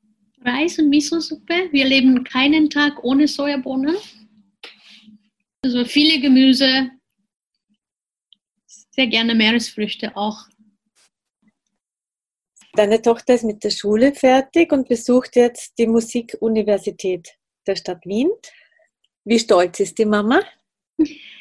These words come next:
Speaker 1: Ja, sie hat vor zwei Jahren maturiert und studiert Geige an der Musikuniversität. Aber das ist nicht der Grund, warum ich auf sie stolz bin. Ich bin unglaublich stolz auf den wunderbaren Mensch, ähm, die sie geworden ist, auch ohne Geige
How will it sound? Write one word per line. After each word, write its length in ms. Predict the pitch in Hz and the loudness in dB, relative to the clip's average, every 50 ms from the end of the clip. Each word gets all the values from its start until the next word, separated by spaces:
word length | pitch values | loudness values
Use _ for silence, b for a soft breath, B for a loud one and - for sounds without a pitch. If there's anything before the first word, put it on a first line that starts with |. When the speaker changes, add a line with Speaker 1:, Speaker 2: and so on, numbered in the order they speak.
| B B | B B
Speaker 1:
Ja, 380 | - 269 302 370 415 370 302 254 | -2 -2 0 0 2 2 2 2
sie 200 | 220 240 240 226 | 2 2 0 0
hat 120 | 226 220 | -2 -6
vor 140 | - - 220 | -6 -8 -8
zwei 240 | - - 220 202 196 | -8 -6 -6 -4 -4
Jahren 200 | 202 202 202 196 | -4 -6 -6 -6
maturiert 640 | 190 190 190 - - 190 185 196 226 254 262 262 | -8 -8 -10 -10 -10 -10 -8 -4 -4 -6 -4 -4
und 160 | 240 226 220 - | -6 -6 -6 -6
studiert 600 | - - - 226 214 226 220 220 220 - _ - | -8 -8 -8 -8 -6 -4 -6 -6 -8 -12 _ -8
Geige 560 | 196 202 233 262 254 - 202 196 196 190 - | -6 -4 -2 -2 -4 -2 -2 -2 -2 -2 -4
an 160 | - 208 202 | -6 -6 -6
der 100 | 202 202 | -6 -4
Musikuniversität. 1400 | 202 202 208 196 - 214 214 214 - 202 196 202 202 190 - 196 196 185 190 - 208 - - 247 277 269 - - _ _ _ B B B B B B B B | -2 -2 -2 -2 0 -2 -2 -2 -4 -6 -4 -4 -6 -6 -8 -8 -8 -8 -8 -8 -10 -6 -4 -4 -4 -4 -8 -20 _ _ _ B B B B B B B B
Aber 140 | 269 269 285 | -2 0 2
das 180 | 311 285 269 - - | 2 0 0 0 0
ist 120 | 269 254 277 | 2 6 6
nicht 220 | 269 262 269 - | 6 6 4 0
der 120 | 262 247 | -2 -2
Grund, 300 | 254 - 214 220 226 214 | 0 0 4 4 4 4
warum 260 | 214 196 208 214 208 208 | 4 2 4 4 4 4
ich 280 | 190 - - - - | 4 2 -4 -4 -2
auf 120 | 214 190 - | -2 -2 0
sie 160 | - - 185 | 0 0 0
stolz 440 | - - - 165 160 202 208 - - | 0 0 0 0 0 0 -2 -4 -4
bin. 280 | - 202 185 185 190 | 0 0 2 2 2
Ich 180 | - 208 196 - | 0 -2 -2 0
bin 320 | - 233 226 226 233 233 B B B - | 2 4 4 4 4 2 B B B 2
unglaublich 640 | - 277 294 294 294 294 285 269 262 262 262 233 - | 6 8 8 8 8 6 6 4 2 4 2 2 2
stolz 340 | - - 202 208 233 233 - - | 2 2 2 2 2 2 -2 0
auf 200 | 214 214 214 - | 0 0 2 2
den 240 | 220 202 190 185 | 2 2 2 2
wunderbaren 600 | 190 214 240 226 233 220 - 202 196 196 196 196 185 | 4 6 6 6 4 2 0 -2 0 0 2 2 2
Mensch, 420 | 185 196 214 220 214 - - - - | 4 6 6 6 6 4 0 -2 -2
ähm, 340 | 208 190 190 190 190 196 208 | -2 0 0 0 0 -2 -2
die 120 | - 208 190 | -2 -4 -2
sie 140 | 190 190 | -2 -2
geworden 420 | 190 196 180 180 196 233 269 269 233 | -2 -2 0 2 2 4 6 4 4
ist, 380 | 202 220 220 - - - - - | 4 2 0 -2 -6 -8 -8 -8
auch 320 | 185 - - 240 240 240 | -6 -2 0 0 0 2
ohne 280 | 214 208 190 185 185 190 | 2 2 2 2 0 0
Geige 480 | 190 170 180 180 - 196 190 190 190 | 0 -2 -2 0 0 0 -2 -2 -4